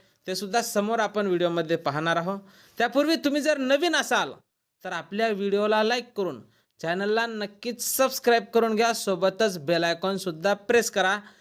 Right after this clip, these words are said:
जेणेकरून तुम्हाला पोलीस भरती, वनरक्षक भरतीविषयी किंवा इतर कोणत्याही सरकारी नोकरीविषयी माहिती सर्वप्रथम आपल्या चॅनलवर पाहायला मिळत असते. चला तर मग व्हिडिओला सुरुवात करूया.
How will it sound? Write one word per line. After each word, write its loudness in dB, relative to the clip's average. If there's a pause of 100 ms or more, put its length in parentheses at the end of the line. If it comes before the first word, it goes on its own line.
(220)
जेणेकरून 2
तुम्हाला 2
पोलीस 0
भरती, -2
वनरक्षक 0
भरतीविषयी -2 (540)
किंवा 4
इतर 0
कोणत्याही 0
सरकारी 0
नोकरीविषयी 2
माहिती -2 (280)
सर्वप्रथम 0
आपल्या -2
चॅनलवर -2
पाहायला -2
मिळत -8
असते. -8 (720)
चला -2 (100)
तर 0
मग -2
व्हिडिओला 4 (160)
सुरुवात -2
करूया. -4